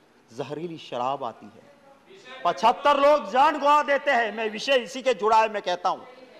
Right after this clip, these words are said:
और उसी वक्त पे कुछ बच गए, उनकी आंखें गई, किडनी गई। वो कहता है इंटरव्यू में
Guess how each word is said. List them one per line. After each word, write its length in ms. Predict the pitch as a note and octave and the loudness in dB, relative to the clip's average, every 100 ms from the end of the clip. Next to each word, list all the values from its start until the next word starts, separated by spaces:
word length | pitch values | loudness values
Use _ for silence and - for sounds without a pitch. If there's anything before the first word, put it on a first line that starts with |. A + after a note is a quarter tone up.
| - - - | -20 -2 4
और 160 | B3 | 4
उसी 300 | A3+ A3+ E4 | 4 2 2
वक्त 300 | C#4+ B3+ - A3+ | 4 2 0 -4
पे 160 | G#3 C3 - - - - - | -2 -4 -14 -20 -20 -20 -4
कुछ 200 | G#3+ - D#3 | -4 -4 0
बच 180 | A3+ G#3+ | 0 0
गए, 220 | A#3+ C4 | 2 4
उनकी 280 | A3+ A3 G#3+ | 2 0 0
आंखें 400 | F#3 F#3+ A#3+ A3+ | 2 2 0 0
गई, 200 | A3+ A3 | 2 0
किडनी 420 | A3 G3 F3+ C#4 | -4 -8 -2 2
गई। 220 | C4 A3+ - - - - - | 4 2 0 -10 -12 -14 0
वो 120 | C#4 | 0
कहता 360 | C#4+ D#4 D4+ F4+ | 4 0 4 4
है 180 | E4+ | 4
इंटरव्यू 400 | D4+ - D4 C#4+ | 0 -4 -4 -2
में 240 | C4 G3+ | -4 -6